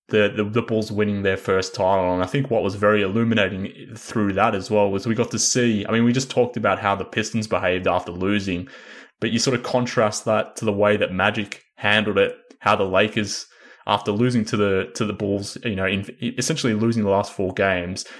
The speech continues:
there was, there was reason, or there was an opportunity for Magic and the Lakers to be very salty about it, given that their dynasty was ending at that point. But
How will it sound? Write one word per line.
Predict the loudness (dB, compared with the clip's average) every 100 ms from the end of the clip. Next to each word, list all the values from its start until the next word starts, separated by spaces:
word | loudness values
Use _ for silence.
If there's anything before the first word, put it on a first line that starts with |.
| -20 _ _ _ _
there | 2
was, | 2 4
there | 2
was | 4 4
reason, | 4 2 2 0
or | 2 2
there | 2
was | 2
an |
opportunity | 2 0 -4 -2 0 -2
for | -2 -4
Magic | 0 0 0 -2
and | -4
the | 0
Lakers | 2 0 -2
to | -6
be | -4
very | 0 2 2
salty | 0 -2 -2 -2 -2
about | 0 0 0
it, | -2
given | -4 -2
that | -4 0
their | 0
dynasty | 2 0 -2 -4 -4
was | -4 -4
ending | -4 -2 -2
at | -2 0
that | 0 0
point. | -2 -4 -2
But | 0 0